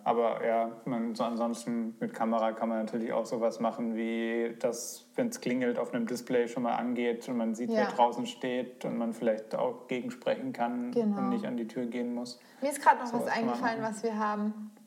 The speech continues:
Speaker 2: Das ist jetzt vielleicht nicht mehr so aktuell, weil die Nachbarn, die bei uns immer gegossen haben, jetzt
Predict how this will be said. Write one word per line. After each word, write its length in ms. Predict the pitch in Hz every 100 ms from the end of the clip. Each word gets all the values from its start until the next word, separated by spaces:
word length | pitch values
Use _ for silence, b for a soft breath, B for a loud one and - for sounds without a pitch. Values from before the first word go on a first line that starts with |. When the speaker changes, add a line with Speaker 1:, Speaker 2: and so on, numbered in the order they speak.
| -
Speaker 2:
Das 180 | 233 220
ist 80 | 247
jetzt 180 | 262
vielleicht 240 | - 226 226
nicht 160 | 240
mehr 160 | 240 226
so 360 | 214 214 214 208 B B B B B B B
aktuell, 560 | 202 214 240 - 233 226
weil 160 | 220
die 140 | 208 208
Nachbarn, 380 | 214 220 247
die 100 | 226
bei 140 | 202 180
uns 120 | 208
immer 180 | 202 214
gegossen 480 | 202 202 220 240 220
haben, 200 | 208 208
jetzt 360 | 202 196 -